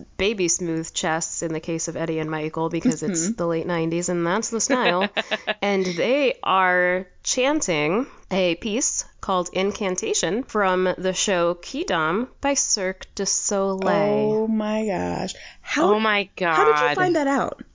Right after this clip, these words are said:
Speaker 1: So it's listed, you know, I look up all the music to
Speaker 2: Oh,
Speaker 1: see
Speaker 2: okay.
Speaker 1: which, uh, songs have been replaced. Someone has a live journal that's still active.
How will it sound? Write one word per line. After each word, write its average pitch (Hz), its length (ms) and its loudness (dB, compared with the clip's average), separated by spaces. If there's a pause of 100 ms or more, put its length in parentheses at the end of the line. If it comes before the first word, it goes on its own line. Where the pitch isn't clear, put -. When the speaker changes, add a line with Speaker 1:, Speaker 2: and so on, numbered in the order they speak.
(160)
Speaker 1:
So 254 240 0
it's 247 200 0
listed, 247 420 -2
you 254 100 2
know, 254 100 2
I 247 100 2
look 220 220 0
up 208 140 -2
all 185 220 2
the 185 80 -2
music 175 420 -2
to 175 120 -4
Speaker 2:
Oh, 180 100 2
Speaker 1:
see 175 120 2 (100)
Speaker 2:
okay. 165 160 2
Speaker 1:
which, 170 640 -2
uh, 165 500 0
songs 170 420 0
have 170 120 -4
been 165 160 -2
replaced. 165 600 -4 (340)
Someone 190 340 -2
has 185 180 -2
a 151 60 -2
live 143 340 0
journal 226 360 0
that's 247 200 -4
still 247 240 -2
active. 240 440 -2